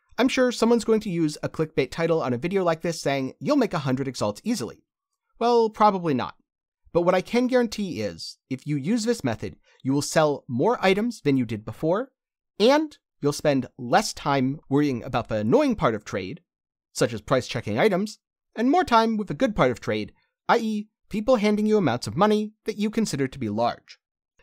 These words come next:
You'll be able to upgrade your build more easily, and you don't even have to bother with the chaos recipe. Who knows, maybe you'll even learn a little bit more about how builds in Path of Exile work,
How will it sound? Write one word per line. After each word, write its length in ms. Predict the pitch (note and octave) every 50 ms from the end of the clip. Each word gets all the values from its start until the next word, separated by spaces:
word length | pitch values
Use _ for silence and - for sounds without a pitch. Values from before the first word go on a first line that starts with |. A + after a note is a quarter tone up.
| _ -
You'll 100 | D#3+ D#3+
be 80 | A#3
able 100 | B3+ B3+
to 120 | - A3 -
upgrade 320 | F3+ F3 - F#3 E3+ D#3+
your 80 | E3+ C#3+
build 240 | - C#3+ C#3 C3
more 140 | - B2 A2+
easily, 420 | F2 A2+ G2+ - - - - _ _ _ _ _ _ _ -
and 240 | G3 B3+ D4 C#4+ - _
you 100 | - B3
don't 180 | A#3+ D4 D#4+ E4
even 160 | D4+ D#4 C#4
have 140 | B3 A#3 -
to 80 | G#3+
bother 240 | E3 D#3+ D#3 D#3 C#3
with 140 | B2+ G#2 -
the 40 | -
chaos 380 | - - D#3 B2+ G#2+ G#2 -
recipe. 380 | - F#2 - - - - - _ _ _ _ _ _ _
Who 140 | - C#4 D4+
knows, 340 | A3 - - - - - - _
maybe 200 | D3+ G3 B3 D4
you'll 160 | D#4+ C#4+ A3+
even 220 | A#3+ A#3+ B3+ A#3
learn 180 | E3 D#3+ D#3 D3
a 60 | C3
little 200 | A#2+ D#3 F#3 G3
bit 160 | F#3 G#3+ G3+
more 320 | D3+ C#3 C#3 C#3 C#3 C3+ -
about 200 | C3 A#2+ A#2 -
how 160 | - - B2+
builds 260 | A#2+ A2+ A#2+ A2+ G#2+
in 80 | A#2 G#2+
Path 240 | - B2 A2+ G#2 -
of 80 | B2
Exile 320 | A#2 A#2 - - B2 A2 A2
work, 240 | D3 G#3+ A3+ A3